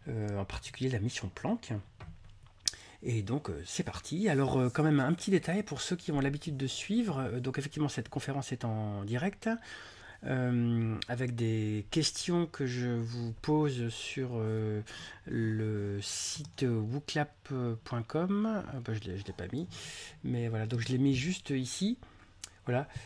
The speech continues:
euh, je vous conseille d'aller sur w w w point wooklap point com slash astropublic, de vous connecter. Et, euh, ainsi, euh,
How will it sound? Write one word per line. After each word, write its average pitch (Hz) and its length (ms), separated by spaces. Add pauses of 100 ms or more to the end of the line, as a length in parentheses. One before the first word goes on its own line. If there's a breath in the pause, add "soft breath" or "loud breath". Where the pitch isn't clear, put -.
euh, 117 120
je 120 160
vous 127 100
conseille 143 300
d'aller 139 240
sur 143 420
w 147 340
w - 20
w 147 180
point 139 400
wooklap 160 880 (160)
point 139 320
com 147 280
slash - 500 (120)
astropublic, 160 880
de - 60
vous 139 140
connecter. 147 640 (680 loud breath)
Et, 156 220
euh, 131 140
ainsi, 185 720
euh, 123 720